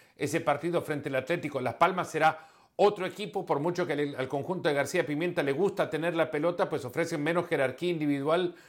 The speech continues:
como para creer que le van a llegar a inquietar de la manera o de la ins-, con la insistencia con la que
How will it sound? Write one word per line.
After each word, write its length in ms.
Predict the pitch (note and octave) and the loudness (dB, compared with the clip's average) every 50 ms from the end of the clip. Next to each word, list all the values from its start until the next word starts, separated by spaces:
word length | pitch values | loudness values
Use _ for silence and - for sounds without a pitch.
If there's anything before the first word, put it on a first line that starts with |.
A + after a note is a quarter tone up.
| - _ _ | -20 _ _
como 200 | - E3 D#3 C#3+ | -6 -4 -2 0
para 240 | D3 D3+ C3+ C3+ C3+ | 2 2 2 2 0
creer 260 | - C3+ C#3+ D#3+ F3+ | 0 0 0 0 0
que 100 | F3 F#3 | 0 -2
le 60 | D#3 C#3 | 0 2
van 160 | C3+ D3+ E3 | 2 2 2
a 60 | E3+ | 0
llegar 260 | D3 D3+ C3+ D#3 D#3+ | 0 0 0 2 2
a 80 | E3 E3+ | 2 0
inquietar 640 | D#3+ D3 B2 - D3+ D3 D3 D3 F#3 F#3+ G3 F3 D3+ | -2 -4 -6 -6 -6 -4 2 4 4 4 4 2 -2
de 80 | D#3 | -4
la 80 | C#3+ B2+ | -4 -4
manera 300 | C3 C3 C#3+ D#3 D#3+ E3 | -4 -2 -2 0 2 2
o 20 | |
de 100 | D3+ D3 | 2 2
la 60 | C3+ | 0
ins-, 200 | C#3 C3+ B2+ A#2+ | -2 -2 -6 -6
con 160 | - - C#3+ C3+ | -4 -2 -2 -2
la 60 | C#3 | -2
insistencia 720 | C3+ A#2+ - C3+ B2+ - - F#3+ G#3+ G#3 G3 - - C#3 - | -4 -4 -4 -6 -4 0 2 2 2 2 0 -2 -4 -4 -2
con 140 | - C3+ | -2 -4
la 120 | C3 B2+ B2+ | -4 -4 -4
que 300 | - C3 B2+ - - | -2 -2 -2 -4 -6